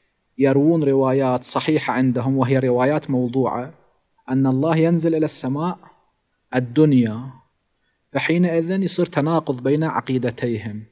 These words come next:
العقيدة الأولى أنه جالس جلوسا حقيقيا على العرش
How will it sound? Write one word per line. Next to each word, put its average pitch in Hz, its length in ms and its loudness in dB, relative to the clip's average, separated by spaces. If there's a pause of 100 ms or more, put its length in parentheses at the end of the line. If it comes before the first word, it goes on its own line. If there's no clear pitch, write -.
(160)
العقيدة 151 500 -2
الأولى 151 460 -4
أنه 139 440 -6 (640)
جالس 131 640 0
جلوسا 131 580 0
حقيقيا 175 960 0 (480)
على 127 220 2
العرش 147 640 0